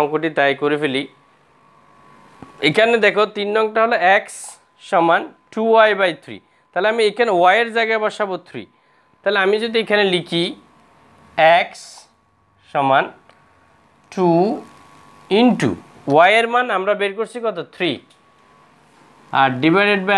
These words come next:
আছে থ্রি। তাহলে আমি যদি ভাগ করে ফেলি, তাহলে থ্রি, থ্রি ভাগ করলে এক, তাহলে x সমান আমাদের আসলো কত? টু। তাহলে আমরা তিন নংয়ে যখন ওয়াই এর মান বসালাম, তখন এক্স এর মান আসলো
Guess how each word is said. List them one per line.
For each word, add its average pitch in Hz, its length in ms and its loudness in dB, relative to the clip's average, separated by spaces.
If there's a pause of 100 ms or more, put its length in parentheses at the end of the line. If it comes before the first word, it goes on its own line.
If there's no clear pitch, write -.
আছে 180 180 -6 (140)
থ্রি। 165 160 2 (640)
তাহলে 180 240 0
আমি 196 180 0
যদি 202 120 -4 (120)
ভাগ 175 120 2 (100)
করে 202 220 -4
ফেলি, 220 220 -6 (340)
তাহলে 170 180 -10 (120)
থ্রি, 185 140 -4 (140)
থ্রি 202 140 0 (360)
ভাগ 160 100 4 (100)
করলে 180 200 2 (120)
এক, 220 60 -4 (140)
তাহলে 165 180 -4 (120)
x 160 40 -14 (220)
সমান 175 280 -6 (580)
আমাদের 156 300 -2
আসলো 180 240 -4
কত? 151 140 -2 (600)
টু। 151 100 2 (1000)
তাহলে 208 300 2
আমরা 226 140 2 (140)
তিন 220 140 -4 (100)
নংয়ে 247 240 2 (100)
যখন 190 220 0 (120)
ওয়াই 160 180 4
এর 160 140 0
মান 156 100 -2 (100)
বসালাম, 175 440 -4 (600)
তখন 175 400 2 (720)
এক্স - 220 -8
এর 208 140 2
মান 196 100 0 (100)
আসলো 214 200 -2